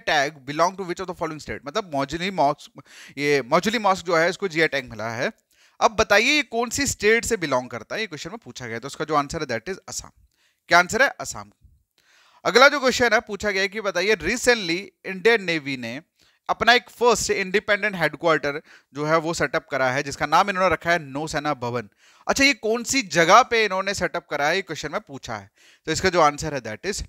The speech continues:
न्यू दिल्ली। कहाँ पे करा है? न्यू दिल्ली। अच्छा, यूनियन डिफेंस मिनिस्टर राजनाथ सिंह ने इनॉगरेट करा है ये नौसेना भवन। ओके, and ये इंडियन नेवी का न्यू हेडक्वार्टर है, कहाँ पे? दिल्ली कंटेनमेंट पे। अगला जो क्वेश्चन है,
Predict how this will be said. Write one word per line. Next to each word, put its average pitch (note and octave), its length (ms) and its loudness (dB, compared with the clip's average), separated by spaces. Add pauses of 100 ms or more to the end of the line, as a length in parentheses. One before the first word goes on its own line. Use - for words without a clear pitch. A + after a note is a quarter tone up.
न्यू C3 200 -6
दिल्ली। G2+ 380 -14
कहाँ C#3 200 4
पे F#3 140 -2
करा F#3 180 2
है? A3 80 -2
न्यू C3 140 -6
दिल्ली। G#2+ 260 -8 (280)
अच्छा, A#3 160 4
यूनियन A3+ 380 2
डिफेंस G3 380 -2
मिनिस्टर F#3+ 380 -4
राजनाथ D#3 380 2
सिंह F3 200 -8
ने F3+ 120 -4
इनॉगरेट D3+ 400 -2
करा D3 240 0
है D#3 100 0
ये D3 60 -4
नौसेना C3 360 -10
भवन। A#2 340 -12 (440)
ओके, - 220 0 (320)
and C#3 340 0
ये E3+ 520 4 (180)
इंडियन F#3 260 -2
नेवी F3+ 220 -2
का G3+ 140 0
न्यू E3+ 300 -6
हेडक्वार्टर C#3+ 600 2
है, D3 60 -2
कहाँ D3 340 -6
पे? B2+ 140 -6 (280)
दिल्ली C3+ 440 -2
कंटेनमेंट G#2+ 600 -8
पे। - 120 -20 (1200)
अगला G#3 220 6
जो C4+ 100 4
क्वेश्चन G#3+ 360 2
है, G#3 120 -6